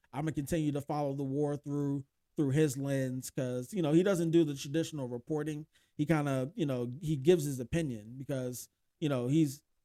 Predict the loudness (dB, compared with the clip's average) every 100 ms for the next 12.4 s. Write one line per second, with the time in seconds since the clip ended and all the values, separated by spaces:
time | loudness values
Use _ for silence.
0 | _ _ 2 2 2 -2 _ _ _ _
1 | 0 0 0 -2 0 0 -2 -4 -6 -6
2 | -4 -4 -4 -6 -6 -4 -4 -4 -6 -8
3 | -8 -6 -4 -4 -6 -8 -10 -10 -8 -8
4 | -6 -6 -4 -2 2 4 2 0 -8 _
5 | _ _ -2 -2 -2 -4 -2 -2 -4 -6
6 | -4 -4 -4 -6 -2 -2 -2 -4 -2 0
7 | 0 -2 -6 _ _ -6 -4 -2 -2 -4
8 | -4 -2 -2 -2 -6 -6 -6 -6 -6 -8
9 | -4 0 0 0 0 -2 -2 -4 -4 -6
10 | -8 -12 _ _ -4 -2 0 0 -2 -4
11 | -4 -4 -2 -4 -2 -4 -6 -8 -10 -8
12 | -4 -4 -4